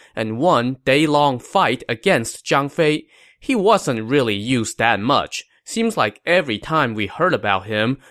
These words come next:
after he joined Liu Bei, he was just being tasked with minding the shop at some key defensive location. Oh well.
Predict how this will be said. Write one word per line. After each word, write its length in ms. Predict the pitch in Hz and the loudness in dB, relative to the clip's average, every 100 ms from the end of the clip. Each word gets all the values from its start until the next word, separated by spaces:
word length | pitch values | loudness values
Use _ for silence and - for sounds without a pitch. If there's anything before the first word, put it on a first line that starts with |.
| _ | _
after 320 | 139 151 127 | -2 0 -4
he 140 | 110 98 | -8 -8
joined 460 | - 185 135 104 | -2 0 0 -2
Liu 240 | 101 104 131 | -4 -4 0
Bei, 400 | 160 107 120 - _ - | 2 2 -2 -10 _ -2
he 120 | 277 | 0
was 140 | 160 | 0
just 220 | 156 123 | -2 -4
being 280 | 165 123 107 | -4 -4 -4
tasked 520 | - 147 110 104 - | -4 0 0 -2 -8
with 200 | 117 110 | -4 -4
minding 460 | 113 127 151 131 104 | -2 0 0 0 -2
the 80 | 101 | -4
shop 420 | - 160 127 - | -2 0 0 0
at 80 | 110 | -6
some 220 | 123 107 | -8 -10
key 260 | - 170 117 | -8 -6 -6
defensive 560 | 110 - 131 123 113 | -6 -4 -4 -4 -8
location. 760 | 95 95 - 160 139 - 87 82 _ _ _ _ _ _ _ 131 | -8 -10 -4 -2 -2 -4 -8 -10 _ _ _ _ _ _ _ 2
Oh 180 | 180 | 4
well. 280 | 143 104 101 | 4 2 -2